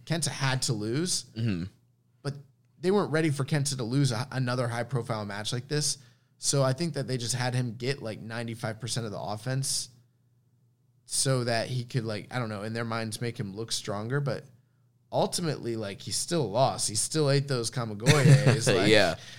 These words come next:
Speaker 1: I don't know. Like, uh, does that make you look strong if you, if you beat the other guy up for the majority of the, the fight and you can't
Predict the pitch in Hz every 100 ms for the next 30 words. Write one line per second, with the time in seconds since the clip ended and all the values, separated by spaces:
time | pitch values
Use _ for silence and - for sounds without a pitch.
0 | - - 165 170 180 127 110 123 127 -
1 | - _ _ - - 147 170 196 175 190
2 | 180 147 143 143 - 170 135 - 131 147
3 | 143 131 127 131 147 139 151 147 135 147
4 | 147 156 143 143 123 110 120 131 120 113
5 | - 113 104 101 - 123 160 147 123 120
6 | 117 - 143 131